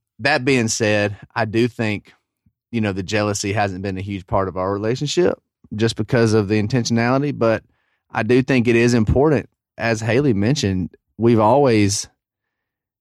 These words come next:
we don't wanna feel invincible. We don't wanna feel like, "Oh, I'm untouchable and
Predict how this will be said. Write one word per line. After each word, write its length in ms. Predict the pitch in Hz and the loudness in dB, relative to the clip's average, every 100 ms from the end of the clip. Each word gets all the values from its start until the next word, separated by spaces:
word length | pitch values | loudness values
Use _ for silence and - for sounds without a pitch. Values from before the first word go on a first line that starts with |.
| _ - | _ 0
we 100 | 117 | 2
don't 220 | 131 127 | 4 4
wanna 180 | 131 123 | 4 2
feel 200 | 123 123 | 2 2
invincible. 600 | 110 101 139 113 90 101 | 2 2 0 0 -2 -2
We 140 | 107 117 | 2 2
don't 180 | 123 | 4
wanna 180 | 120 117 | 4 2
feel 240 | 104 117 113 | 2 2 2
like, 260 | 107 104 | 2 0
"Oh, 180 | 110 113 | 0 2
I'm 160 | 117 117 | 2 2
untouchable 680 | 107 123 117 107 101 101 | 0 0 0 0 0 2
and 340 | 101 98 110 | 0 -2 -6